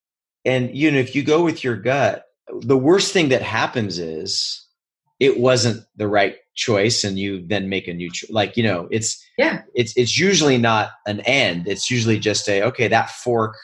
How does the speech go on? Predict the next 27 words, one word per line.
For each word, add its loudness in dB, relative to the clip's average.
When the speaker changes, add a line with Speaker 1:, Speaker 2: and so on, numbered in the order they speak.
Speaker 1:
there's 2
another 4
fork 2
coming -2
up 0
in -4
the -4
road, 2
so 0
I 2
just -8
have -4
to -14
take -6
a -6
different -8
fork -2
now." -14
And 2
this 2
still 4
serves 2
some 0
purpose, -2
even 0
if 0
it's, -8